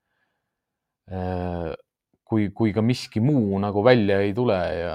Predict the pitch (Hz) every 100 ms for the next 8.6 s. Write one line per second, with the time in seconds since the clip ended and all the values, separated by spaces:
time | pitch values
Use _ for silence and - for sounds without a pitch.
0 | 92 - 120 117 110 117 101 107 107 101
1 | 117 98 95 98 104 107 92 87 90 87
2 | 90 _ _ _ _ _ - 95 107 101
3 | 92 90 98 98 - 98 95 95 90 113
4 | 117 95 87 - 113 101 92 - 92 87
5 | 117 98 - - - 95 104 95 85 -
6 | 104 90 92 90 92 90 127 - _ 87
7 | 98 _ _ _ _ _ _ _ - -
8 | 104 104 113 101 95